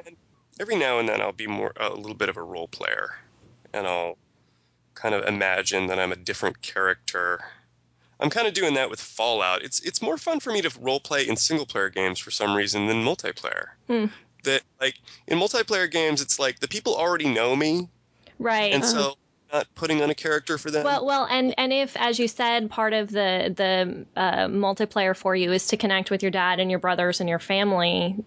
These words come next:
Speaker 2: then, then you wanna be going in game as yourself because that's part of what you're
Speaker 1: Exactly.
Speaker 2: doing is reinforcing those connections.
Speaker 1: Yeah,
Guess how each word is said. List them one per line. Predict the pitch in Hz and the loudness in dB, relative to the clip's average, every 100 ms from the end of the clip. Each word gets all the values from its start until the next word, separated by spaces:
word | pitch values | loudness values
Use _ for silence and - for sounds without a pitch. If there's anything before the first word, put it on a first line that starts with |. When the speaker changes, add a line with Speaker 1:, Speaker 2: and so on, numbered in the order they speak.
| 208 - | -4 -4
Speaker 2:
then, | 185 180 202 190 190 | -4 0 2 2 2
then | 208 | 2
you | 196 | 2
wanna | 190 202 254 | 2 2 2
be | 208 | 2
going | 185 180 185 | 0 2 2
in | 185 | 2
game | 175 185 | 0 0
as | 180 175 | 0 -2
yourself | - - - - | -2 0 0 -2
because | 185 190 | -2 -2
that's | 175 165 | 0 -4
part | - 180 | -2 -2
of | 175 | 0
what | 190 175 | 0 0
you're | 175 170 | 0 0
Speaker 1:
Exactly. | - 196 | 2 0
Speaker 2:
doing | 185 185 | 2 2
is | 175 | 0
reinforcing | 95 - - - - - | 2 0 0 0 0 0
those | - | -2
connections. | - - 180 - 175 - 214 - - - - - | 0 0 0 0 0 -2 -4 -8 -20 -20 -18 -4
Speaker 1:
Yeah, | 143 | -2